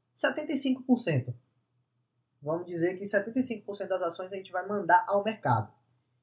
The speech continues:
Tem duas formas da gente fazer isso. Ou vendendo a participação individual de cada um.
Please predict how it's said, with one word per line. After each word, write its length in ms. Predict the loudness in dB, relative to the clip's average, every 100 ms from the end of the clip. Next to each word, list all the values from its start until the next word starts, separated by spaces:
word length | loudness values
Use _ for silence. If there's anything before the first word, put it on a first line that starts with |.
| _ _ 6
Tem 200 | 8 8
duas 240 | 6 6
formas 320 | 8 8 8
da 120 | 2
gente 120 | -2 -4
fazer 280 | -4 -2
isso. 280 | -2 -2 -4 -16 _ _ 6
Ou 200 | 8 8
vendendo 640 | 8 4 4 4 4 0 0
a 100 | 2
participação 500 | 0 0 -4 -4 -8
individual 360 | -8 -2 0
de 80 | 2
cada 280 | 2 6 4
um. 160 | 2